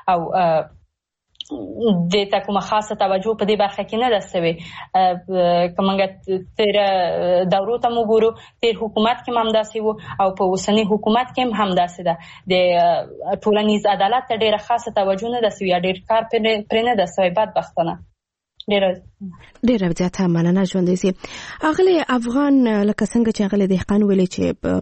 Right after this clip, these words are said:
Speaker 2: په ډېری، م، دغه حکومتونه چې راغلي دي، بدل سوي دي، ټولنیز عدالت په نظر کې نه ده نیول سوی. که موږ تاسو پر عواملو باندې وغږیږو چې ولې دغه ټولنیز عدالت بخصوص په افغانستان کې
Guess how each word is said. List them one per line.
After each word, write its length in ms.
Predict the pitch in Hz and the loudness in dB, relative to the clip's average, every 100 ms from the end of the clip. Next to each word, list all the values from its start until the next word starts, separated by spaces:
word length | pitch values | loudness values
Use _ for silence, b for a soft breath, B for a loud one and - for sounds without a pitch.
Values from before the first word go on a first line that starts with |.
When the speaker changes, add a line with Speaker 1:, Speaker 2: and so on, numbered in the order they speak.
| - | -2
Speaker 2:
په 140 | 185 | -2
ډېری، 380 | 180 185 196 196 | 2 2 2 2
م، 500 | - - - 180 - - - | 0 -2 -4 -4 -6 -6 -4
دغه 180 | 180 | -2
حکومتونه 480 | 180 - 180 - 202 | -2 0 0 2 0
چې 140 | 185 185 | 0 -2
راغلي 260 | 175 196 190 | -2 0 0
دي، 80 | 180 | 0
بدل 280 | 170 170 170 | -2 -4 -4
سوي 260 | - 202 | -2 0
دي، 160 | 190 190 B B B B | 0 -2 B B B B
ټولنیز 380 | - 185 190 185 | 0 2 2 2
عدالت 360 | 180 180 185 - | 0 2 0 0
په 60 | 175 | 0
نظر 220 | 170 190 | 0 0
کې 180 | 185 180 | 0 -2
نه 60 | 175 | 0
ده 100 | 180 | 2
نیول 200 | 180 175 | 0 0
سوی. 200 | 190 185 B B B - | -2 -4 B B B -2
که 60 | 381 | 2
موږ 180 | 359 | 2
تاسو 340 | 339 330 - 311 | 2 0 2 0
پر 300 | - 247 233 214 | 0 -2 -2 0
عواملو 360 | 208 226 269 | 2 2 4
باندې 280 | 226 220 214 | 2 2 2
وغږیږو 460 | 208 202 190 190 185 | 2 0 0 0 0
چې 220 | - 196 196 196 - - - 220 | 0 0 2 0 -4 -4 0 2
ولې 340 | 294 247 196 - | 2 0 -2 -6
دغه 360 | 196 190 190 185 | -4 -2 -2 -2
ټولنیز 500 | 202 190 202 226 214 - 185 | 0 2 4 2 0 -4 -2
عدالت 520 | 180 180 196 - 196 | 0 0 0 0 0
بخصوص 380 | 180 180 202 - | 0 -2 -6 -4
په 80 | |
افغانستان 500 | 190 - - - 220 | -6 -6 -10 -4 -2
کې 200 | 214 214 | 0 0